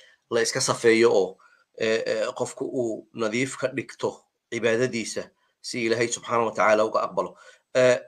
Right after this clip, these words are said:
Sheekh, waxaan aad uga helay hadalkii, eh, eh, aad sheegaysay, eh, ee aad tiri, waa,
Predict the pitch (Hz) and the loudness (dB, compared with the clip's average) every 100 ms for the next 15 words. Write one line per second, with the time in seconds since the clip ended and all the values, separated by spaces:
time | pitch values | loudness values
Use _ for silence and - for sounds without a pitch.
0 | _ _ _ - 165 156 - - - _ | _ _ _ 4 6 4 -6 -16 -20 _
1 | _ _ _ _ _ _ _ - 139 160 | _ _ _ _ _ _ _ -6 4 6
2 | 175 170 147 123 123 147 131 - 139 139 | 6 6 2 2 2 2 0 -2 -2 -2
3 | - - 117 113 104 - - 107 107 - | -4 -2 0 0 -2 -6 -8 -10 -8 -4
4 | 110 - 139 139 120 - - 117 98 - | -6 -4 -4 -4 -4 -8 -6 -4 -4 -6
5 | - - _ _ - 104 - 101 - 104 | -20 -20 _ _ -6 -2 0 -2 -2 -8
6 | 92 _ _ _ _ _ - 113 104 98 | -10 _ _ _ _ _ 0 2 2 0
7 | - | -4